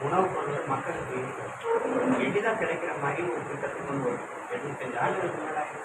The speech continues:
இந்த நாட்டை என்ன வேளாண்மை விட்டு விலை, வேளாண்மை மக்கள் வெளியேறிட்டாங்க, வெளியேறிட்டாங்க. நூறு நாள் வேலை திட்டம் ஒண்ணு கொண்டு வந்து விவசாயத்துக்கு வேளாண்மை செய்யறதுக்கு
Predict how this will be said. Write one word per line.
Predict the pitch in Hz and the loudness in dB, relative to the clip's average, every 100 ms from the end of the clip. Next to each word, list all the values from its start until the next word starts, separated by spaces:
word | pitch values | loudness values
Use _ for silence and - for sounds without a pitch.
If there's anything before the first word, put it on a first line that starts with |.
| - | -6
இந்த | - | -4
நாட்டை | - - 165 - - - - - - - - - - - - - | -4 -4 -4 -4 -4 -6 -6 -6 -6 -8 -10 -10 -10 -10 -10 -6
என்ன | - - 147 - - 147 127 - - - | -4 -4 -4 -4 -6 -8 -10 -10 -12 -4
வேளாண்மை | 135 170 180 160 156 | 2 6 6 4 0
விட்டு | 143 190 170 | -4 -4 -2
விலை, | 165 170 151 139 143 | 0 0 -2 -2 0
வேளாண்மை | 165 170 151 147 | 2 2 -2 -4
மக்கள் | 139 - - | -4 -4 -6
வெளியேறிட்டாங்க, | 135 170 190 - - - - - - - - - - - - - - - | -4 -2 -2 -2 -6 -12 -14 -16 -20 -20 -20 -20 -20 -20 -16 -16 -12 -4
வெளியேறிட்டாங்க. | - 127 - - - 151 - | 2 4 4 0 -4 -6 -4
நூறு | 170 175 170 | 0 0 2
நாள் | 165 147 | 2 2
வேலை | 160 - | 0 -2
திட்டம் | 151 139 143 | -2 0 2
ஒண்ணு | 139 - | 2 0
கொண்டு | 147 156 | 0 -2
வந்து | 151 - - - - - - | -2 -2 -2 -4 -10 -12 2
விவசாயத்துக்கு | 143 175 180 175 170 - 147 | 6 8 8 6 4 -2 0
வேளாண்மை | 175 180 165 | 2 2 0
செய்யறதுக்கு | 156 160 160 | -2 -4 0